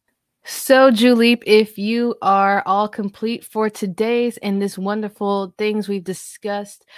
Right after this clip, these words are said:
please give an outro to our lovely crowd that's watching.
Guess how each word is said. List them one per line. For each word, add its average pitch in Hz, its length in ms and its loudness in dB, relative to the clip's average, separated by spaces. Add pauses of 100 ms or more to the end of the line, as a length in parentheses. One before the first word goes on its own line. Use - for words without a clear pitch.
(160)
please 262 400 -6
give 202 220 -4
an 208 180 -6
outro 196 680 -8
to 190 180 -8
our 180 360 -4
lovely 185 360 -8
crowd 170 360 -10
that's 165 260 -12
watching. 160 480 -14